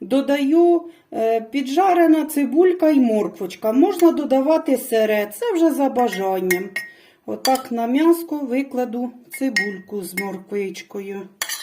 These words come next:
Так, далі беру підготовлену картопельку.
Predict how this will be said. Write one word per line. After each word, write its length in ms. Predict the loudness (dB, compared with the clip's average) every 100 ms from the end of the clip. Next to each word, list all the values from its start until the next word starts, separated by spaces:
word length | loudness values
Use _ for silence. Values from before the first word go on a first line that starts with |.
| -16 _ _ _ _ _ _ _ _ _ _ _ -12 -12 _ _ _ _ _ -20 -20 _ _ _
Так, 400 | 2 4 4 2
далі 280 | 2 4 2
беру 340 | 2 2 2 2
підготовлену 840 | 0 0 0 2 4 6 6 4
картопельку. 920 | 0 0 -2 -2 -2 -6 -6 -12